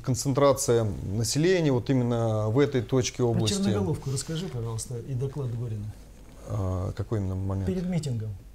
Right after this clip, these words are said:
Speaker 2: Как он, да, он докладывал проект переработки, реновации.
Speaker 1: А, ну вот, э,
Speaker 2: Был?
Speaker 1: да.
Speaker 2: Да.
Speaker 1: А, в прошлом году, значит, э, перед, э, митингом в городе Черноголовке, э, значит,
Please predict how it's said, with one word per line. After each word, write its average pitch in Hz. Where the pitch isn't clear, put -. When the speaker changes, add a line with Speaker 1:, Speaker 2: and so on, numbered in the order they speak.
Speaker 2:
Как 160
он, 143
да, 143
он 143
докладывал 127
проект 127
переработки, 127
реновации. 120
Speaker 1:
А, 78
ну 151
вот, 165
э, 156
Speaker 2:
Был? 135
Speaker 1:
да. 117
Speaker 2:
Да. 180
Speaker 1:
А, 113
в 110
прошлом 160
году, 170
значит, 147
э, 123
перед, 139
э, 123
митингом 117
в 107
городе 123
Черноголовке, 131
э, 107
значит, 117